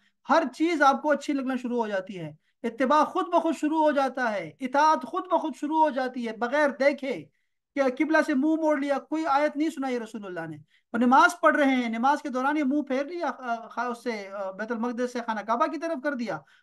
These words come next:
और सारे मुंह मोड़ के खड़े हो गए, इत्तिबा करने लग गए, इताअत करने लग गए। ये कहाँ से हुआ? ये कोई हुक्म नहीं आया, कोई आयत नहीं आई, आपने अमल किया और उन्होंने आपकी, क्यों? आपके इश्क में मुब्तला थे वो, आपके,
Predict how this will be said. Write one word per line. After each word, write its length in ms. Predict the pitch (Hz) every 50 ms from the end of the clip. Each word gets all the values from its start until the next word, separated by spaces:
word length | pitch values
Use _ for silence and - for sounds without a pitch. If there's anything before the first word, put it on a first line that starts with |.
| _ -
और 120 | 247 233
सारे 340 | - - 226 214 220 254 277
मुंह 240 | 254 247 277 285 277
मोड़ 200 | 277 277 269 254
के 200 | 262 277 254 247
खड़े 200 | 247 - 233 240
हो 100 | 226 220
गए, 160 | 208 202 202 -
इत्तिबा 320 | 240 - 254 233 226 233
करने 260 | 226 247 254 247 254 247
लग 140 | 247 247
गए, 140 | 233 233 226
इताअत 340 | 220 - 240 226 247 247 247
करने 240 | 254 233 226 233 226
लग 180 | 220 214 196
गए। 180 | 185 190 185 185 - _ _ _ _ _ _ _
ये 200 | - 190 269 359
कहाँ 320 | 302 349 262 220 285 359 381
से 120 | - 370 330
हुआ? 320 | 269 262 240 185 156 147 160
ये 120 | 202 254
कोई 160 | 285 285 294
हुक्म 280 | 254 208 285 262 359 320
नहीं 180 | 311 349 403 381
आया, 180 | 320 269 226
कोई 160 | 220 - 220
आयत 300 | 214 190 214 254 277 277 254
नहीं 200 | 240 240 285 311
आई, 260 | 269 202 165 151 151 156 - _ _ _ _ _ -
आपने 720 | 202 226 277 311 320 320 320 320 311 277 233 214 214 220
अमल 280 | 247 233 220 233 220 -
किया 280 | - 226 220 254 285
और 160 | 302 302 285
उन्होंने 240 | 277 262 262 247 233
आपकी, 280 | 208 190 185 - 208 196
क्यों? 240 | - - 320 302 220
आपके 460 | 185 - - 185 180 - _ - 311
इश्क 200 | 320 - - -
में 120 | 269 285 262
मुब्तला 440 | 240 247 247 247 240 214 196 190
थे 140 | 185 185 180
वो, 160 | 170 160 160
आपके, 300 | 156 151 156 - - 147